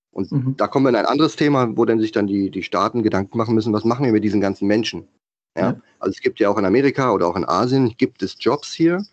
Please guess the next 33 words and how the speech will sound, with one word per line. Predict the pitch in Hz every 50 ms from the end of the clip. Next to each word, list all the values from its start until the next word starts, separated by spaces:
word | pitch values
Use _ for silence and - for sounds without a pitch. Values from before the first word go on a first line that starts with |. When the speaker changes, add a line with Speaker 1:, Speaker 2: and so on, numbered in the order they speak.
| _ _ - - _ _ _ -
Speaker 1:
die | 123 120
kennen | 117 - - 143 165 170
wir | 147 131
in | 95 90
Deutschland | - 85 80 85 - - - - - 76 73 -
nicht. | 73 76 76 - _ _ _ - - _ _ _ _ _ _ -
Die | 104 98
gibt's | 156 165 160 - -
seit | 120 104 101 -
Jahren | - 107 101 107 131 139 123 107 95 90 90
nicht. | 85 85 - - - _ - _ _ _ _ -
Die | 113 113
gibt's | 151 - - - -
hier | - - 67
aber. | 80 78 78 78 - - - _ _ _ _ -
Das | 113 110
sind | 123 113
Menschen, | 107 123 147 - 147 131
die | 120
dir | 113 120
die | 110 110
Tür | - 165 151 110
aufhalten. | 95 - 80 - - - - _ _ _ _ _ _ _ -
Das | - 95 -
sind | 104 98
Menschen, | 87 117 131 131 - 151 123
die | 110 107
kriegen | - 113 107 107 107
sowas | 95 101 104 101 -
Ähnliches | 107 113 117 123 113 104
wie | 110
eine | 101 90
Uniform, | 117 156 165 160 - 156 147 151 151 143